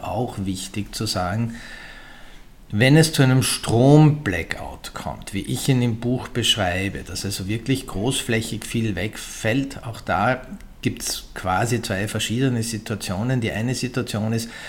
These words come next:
dass es auf sozusagen natürlicher Weise passieren kann. Menschliches Versagen, technisches Versagen, Wettereinflüsse et cetera. Aber niemand hat bewusst absichtlich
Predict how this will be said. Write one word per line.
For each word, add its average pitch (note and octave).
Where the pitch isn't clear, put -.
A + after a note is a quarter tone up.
dass -
es G#2
auf A2+
sozusagen G#2
natürlicher A2+
Weise -
passieren -
kann. -
Menschliches A#2
Versagen, G#2+
technisches B2
Versagen, G2+
Wettereinflüsse A2+
et A2
cetera. A#2+
Aber A#2
niemand C#3+
hat -
bewusst B2
absichtlich -